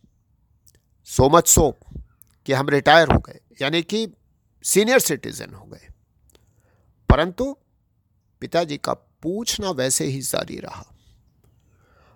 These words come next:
और हम भी बताते रहे, कभी सच, कभी झूठ, कभी कहानी, कभी कुछ तो ऐसे कहानियां बनाते रहे, मगर वो पूछते थे और हम बताते थे। आदत हो गई थी।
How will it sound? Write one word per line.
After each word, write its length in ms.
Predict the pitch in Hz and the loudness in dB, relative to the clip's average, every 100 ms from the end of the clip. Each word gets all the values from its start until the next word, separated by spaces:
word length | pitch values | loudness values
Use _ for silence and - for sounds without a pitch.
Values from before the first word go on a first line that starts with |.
| _ - | _ 2
और 100 | 240 | 4
हम 160 | 180 156 | 4 2
भी 120 | 190 | 0
बताते 460 | 233 202 208 240 226 | 0 0 -4 -6 -10
रहे, 180 | 196 240 _ _ _ _ _ _ _ - | -10 -12 _ _ _ _ _ _ _ -10
कभी 220 | 123 127 | -4 -4
सच, 500 | - 139 165 156 - | -2 2 2 2 -4
कभी 300 | - 107 110 | -8 -8 -6
झूठ, 440 | 104 - 185 175 - | 4 4 4 -4 -12
कभी 180 | 110 - | -8 -8
कहानी, 600 | - 117 127 175 175 156 - | -6 -8 -8 -10 -12 -12 -6
कभी 160 | 214 349 | -4 -4
कुछ 300 | 359 359 - | -6 -8 -10
तो 60 | 269 | -8
ऐसे 260 | 233 330 | -6 -6
कहानियां 480 | 359 - 202 277 285 | -6 0 2 2 0
बनाते 360 | 190 180 - 120 | -2 -2 -4 -8
रहे, 200 | 107 107 _ - - _ _ _ _ _ _ _ - - | -12 -20 _ -20 -20 _ _ _ _ _ _ _ -20 0
मगर 220 | 208 254 | 4 4
वो 160 | 180 185 | 4 2
पूछते 420 | - 170 - 285 | 2 0 0 -2
थे 120 | - | -2
और 180 | 285 156 | 0 0
हम 200 | 123 131 | -4 -8
बताते 360 | 120 - - - | -10 -10 -16 -20
थे। 380 | _ - - - _ _ - | _ -10 -10 -10 _ _ 4
आदत 320 | 170 160 147 | 4 4 0
हो 100 | - - | 0 -2
गई 80 | |
थी। 160 | - | -20